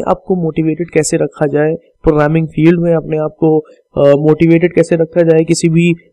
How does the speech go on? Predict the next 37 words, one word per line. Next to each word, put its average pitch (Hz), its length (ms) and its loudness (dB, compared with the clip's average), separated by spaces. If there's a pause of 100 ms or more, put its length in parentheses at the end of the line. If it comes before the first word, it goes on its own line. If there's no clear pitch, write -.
(140)
project 170 440 0
में, 175 180 -6
कि 165 80 -4
अगर 160 180 -2
project 165 440 -4
में 160 120 -2
हम, 156 260 -6
अ, 139 160 0
problem 156 400 -2
आ 151 100 0
रही 180 160 0
है 190 200 -2 (380)
तो 185 80 2
मैं 208 260 0 (1000)
अपने 208 240 0
आप 202 220 0
को 196 180 0
motivated 208 600 0
कैसे 156 220 0
रखूं। - 300 -4 (540)
तो 165 380 2
वो 185 380 2
है, 220 360 -4 (140)
उस 214 180 -4
episode 180 380 -4
का 185 60 -2
नाम 170 200 -2
होगा 156 300 0
Motivational 147 680 -2
Monday। 139 420 0 (560)
फिर 208 120 2
दूसरा 185 680 0 (480)
अगले 190 280 2
दिन 226 240 0
Tuesday 185 540 -2
होगा 196 260 2
और 202 280 -6